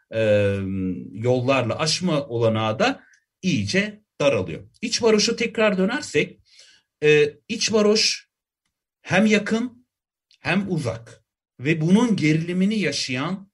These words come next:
e, bir, e, şey diyelim, mekansal toplumsal olgu. Bunu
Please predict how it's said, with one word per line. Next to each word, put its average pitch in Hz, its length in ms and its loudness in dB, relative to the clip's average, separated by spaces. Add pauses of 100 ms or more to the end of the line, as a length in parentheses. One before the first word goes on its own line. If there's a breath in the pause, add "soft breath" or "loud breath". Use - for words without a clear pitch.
(320)
e, 120 420 4
bir, 175 380 -2 (640)
e, 113 60 -6 (880)
şey 131 360 2
diyelim, 85 400 -2 (220)
mekansal 165 640 2
toplumsal 156 720 2 (200)
olgu. 120 520 -4 (640)
Bunu 220 580 2